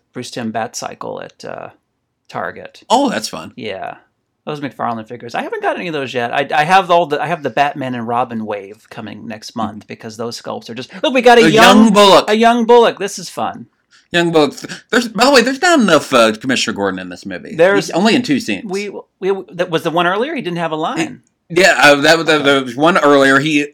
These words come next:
Speaker 2: I think he had, like, one line earlier.
Speaker 1: Okay.
Speaker 2: But yeah, he shows up later again. A lot of this movie is Batman versus the Police, so you'd think there'd be a lot of, like, great story to mine there
Speaker 1: Mm-hmm.
Speaker 2: with kind of the conflict of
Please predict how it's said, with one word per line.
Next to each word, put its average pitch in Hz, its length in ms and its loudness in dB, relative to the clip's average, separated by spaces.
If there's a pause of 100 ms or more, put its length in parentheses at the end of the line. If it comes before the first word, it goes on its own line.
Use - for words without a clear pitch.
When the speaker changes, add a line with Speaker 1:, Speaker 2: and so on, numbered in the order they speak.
(140)
Speaker 2:
I 131 60 -4
think 143 120 -2
he 185 60 0
had, 143 120 4
like, 117 140 0
one 123 200 0
line 98 220 0
earlier. 87 340 -6
Speaker 1:
Okay. - 260 -10 (420)
Speaker 2:
But 120 200 2
yeah, 120 100 2
he 113 120 2
shows 127 300 0
up 123 180 -4
later 120 280 2
again. 117 400 0 (200)
A 131 40 0
lot 170 100 4
of 269 60 4
this 349 120 0
movie 147 260 4
is 120 120 2
Batman 143 380 4
versus 139 200 0
the 113 220 -2 (240)
Police, 180 420 -4
so 123 120 -2
you'd 123 200 0
think 226 200 0
there'd 185 200 2
be 127 60 -2
a 127 80 2
lot 113 240 4
of, 117 140 -2
like, 110 260 2 (380)
great 143 320 -2
story 147 400 0
to 104 80 -6
mine 101 420 -2
there 104 180 0
Speaker 1:
Mm-hmm. 101 140 -2
Speaker 2:
with - 540 -18
kind 120 180 0
of 110 120 -2
the 113 240 -10
conflict 120 600 -4
of 110 220 -8